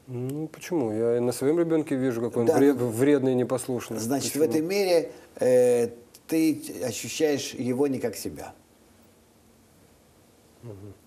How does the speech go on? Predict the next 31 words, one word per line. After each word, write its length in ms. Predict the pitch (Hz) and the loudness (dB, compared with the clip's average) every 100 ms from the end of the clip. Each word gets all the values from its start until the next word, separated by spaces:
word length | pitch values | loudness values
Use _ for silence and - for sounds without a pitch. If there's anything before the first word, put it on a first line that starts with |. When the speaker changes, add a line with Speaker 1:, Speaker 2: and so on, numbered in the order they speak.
| _ _ _ _ _ _ _ _ _ _ _ _ - - - | _ _ _ _ _ _ _ _ _ _ _ _ -20 -18 -4
Speaker 2:
Все 160 | 196 | 0
равно, 420 | 196 170 117 92 - - | 0 0 -4 -6 -14 -8
ты 100 | - | 0
бы 100 | 147 | 2
пытался 400 | 147 165 170 139 | 2 2 0 0
бы 100 | 131 | 0
его 160 | 135 135 | 0 0
оправдать. 600 | 127 127 101 85 - - _ _ _ _ _ _ - | 0 -2 -2 -8 -12 -16 _ _ _ _ _ _ -4
Ты 80 | |
бы 100 | 139 | -2
относился, 420 | 147 151 160 151 131 | -2 -4 -6 -6 -8
по 80 | |
крайней 260 | 131 135 127 | -4 -2 -2
мере, 260 | 127 123 123 | -2 -4 -6
к, 340 | - - 113 | -10 -14 -10
к 20 | |
нему, 420 | 127 131 139 135 - - - - | -4 0 0 -2 -8 -20 -20 -6
э, 300 | 113 113 - | -2 -2 -6
щадяще. 840 | - - 123 117 98 90 - - - _ _ _ _ _ _ _ _ _ _ _ 127 | -8 -4 -2 -2 -2 -6 -10 -12 -18 _ _ _ _ _ _ _ _ _ _ _ -12
Speaker 1:
Ну 180 | 123 | -10
да. 160 | 170 104 95 _ _ _ _ _ _ _ _ _ _ _ _ _ _ _ _ | -8 -10 -14 _ _ _ _ _ _ _ _ _ _ _ _ _ _ _ _
Но 200 | 135 120 | -10 -6
вопрос, 500 | 120 127 147 151 - - | -6 -4 -2 -2 -4 -4
э, 300 | 143 139 131 | -2 -2 -4
в 40 | - | -4
том, 180 | 160 139 | -2 -2
ка-, 200 | - - | -4 -8
как 100 | - | -4
Speaker 2:
Спроси 340 | 175 165 175 | 0 0 2
у 80 | 160 | 0
матери. 440 | 113 101 98 87 | 0 -4 -8 -12